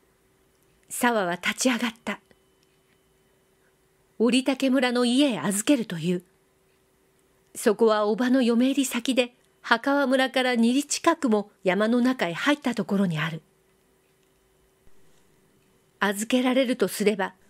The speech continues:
親に隠れて男と文のやり取りをしたみだらな娘だと伝えられるだろう。そんな恥はかきたくない。おばの顔なども見たくない。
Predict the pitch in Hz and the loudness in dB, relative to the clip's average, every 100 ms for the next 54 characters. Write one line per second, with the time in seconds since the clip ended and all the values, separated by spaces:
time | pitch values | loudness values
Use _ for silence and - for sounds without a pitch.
0 | _ - 196 214 220 214 - 190 247 214 | _ 0 2 2 0 -2 -6 -2 0 0
1 | 202 185 - - 214 285 285 247 226 - | -2 -4 -4 -4 2 2 2 -2 -2 0
2 | 302 220 180 190 262 285 220 214 190 - | 2 2 2 0 0 0 2 2 0 0
3 | 196 - _ 247 294 277 214 185 175 190 | -2 -2 _ 2 4 4 0 -2 0 0
4 | - 277 226 202 175 - 226 220 220 214 | 4 4 4 -2 -6 -4 -2 0 0 0
5 | 214 190 175 175 - _ _ _ _ _ | 0 -2 -6 -10 -14 _ _ _ _ _
6 | _ _ _ _ _ _ _ _ _ - | _ _ _ _ _ _ _ _ _ -14
7 | - 202 220 220 220 233 247 233 - - | -4 0 2 2 0 -2 2 0 0 -8
8 | - 247 - 202 202 - _ _ _ _ | -4 -4 -2 -4 -4 -8 _ _ _ _
9 | _ _ _ _ _ _ _ _ - 175 | _ _ _ _ _ _ _ _ -4 0
10 | 190 214 220 - 233 240 247 214 170 202 | 0 0 -2 0 2 2 0 0 0 2
11 | 233 269 185 202 | 2 -2 -2 -4